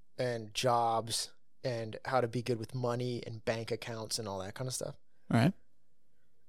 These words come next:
Speaker 1: And I came in and I had written a paper about, <laughs> uh, being a tattoo artist.
Speaker 2: All right.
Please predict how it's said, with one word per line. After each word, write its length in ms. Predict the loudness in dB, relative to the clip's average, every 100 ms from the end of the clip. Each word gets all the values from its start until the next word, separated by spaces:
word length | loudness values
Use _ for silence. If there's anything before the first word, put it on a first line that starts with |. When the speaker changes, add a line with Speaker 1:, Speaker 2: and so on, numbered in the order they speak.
| 2
Speaker 1:
And 200 | 4 6
I 140 | 6
came 320 | 8 8 8
in 380 | 8 8 8 2 2
and 140 | 4 6
I 80 | 6
had 100 | 6
written 280 | 4 4 -2
a 40 |
paper 400 | 2 4 6 6
about, 480 | 6 4 2 0 4
<laughs> 0 |
uh, 220 | 4 4 -2 -14 -16 -16 -16 -16 -16 -16 -12 -2
being 340 | 4 6 6 4
a 160 | 4 0 -10 -10 0
tattoo 400 | 2 6 10 12
artist. 400 | 10 6 -4 -6 -12 -16 -16 -16 -16 -14 -2 2
Speaker 2:
All 60 |
right. 300 | 4 4 4